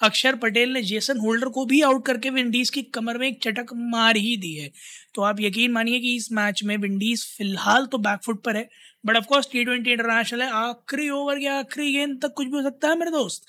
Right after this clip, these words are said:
नो बॉल पड़ गई तो एक और भी पड़ सकती है। बहरहाल वन एटी एट का बहुत बढ़िया स्कोर, श्रेयस अय्यर ने चौसठ रन की बहुत ही अमेजिंग पारी खेली, बहुत ताबड़तोड़ तरीके से रन बनाए। उसके अलावा दीपक हुड्डा ने अड़तीस रन बनाए, हार्दिक पांड्या कैप्टन है जो,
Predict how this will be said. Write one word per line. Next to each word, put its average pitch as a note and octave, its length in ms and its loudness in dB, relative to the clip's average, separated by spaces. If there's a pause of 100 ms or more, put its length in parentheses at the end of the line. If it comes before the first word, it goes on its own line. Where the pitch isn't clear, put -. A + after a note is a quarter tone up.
(320)
नो G#3 120 0
बॉल A#3 160 4
पड़ A3 140 -4
गई G3+ 120 0
तो F#3+ 80 -6
एक E3+ 140 -6
और E3 140 -4
भी G#3 60 -2
पड़ A#3+ 140 0
सकती A3 280 -8
है। G#3+ 120 -4 (360)
बहरहाल C4 440 6
वन A#3 180 0
एटी B3+ 180 4
एट B3 160 2
का C4 60 -2
बहुत G3+ 420 0
बढ़िया A3+ 260 2
स्कोर, A3 260 -2
श्रेयस G#3 360 -2
अय्यर G#3 220 -2
ने A3+ 120 -4
चौसठ G3+ 640 -6
रन G3 220 -6
की G#3 100 -6
बहुत F3+ 380 -4
ही A3+ 60 -2
अमेजिंग G3+ 400 -4
पारी G3+ 260 -2
खेली, G3+ 320 -2 (340)
बहुत F#3+ 180 0
ताबड़तोड़ G#3+ 540 0
तरीके G#3+ 300 -2
से G#3 80 -6
रन G3 180 -4
बनाए। G#3 240 -2 (300)
उसके A#3 240 0
अलावा A3 220 2
दीपक G#3+ 440 -2
हुड्डा A3+ 200 8
ने C4+ 80 4
अड़तीस A3 320 2
रन G#3+ 180 0
बनाए, G3+ 260 0
हार्दिक F#3+ 300 0
पांड्या G#3 340 0
कैप्टन G#3 440 0
है G#3+ 120 2
जो, G3+ 240 0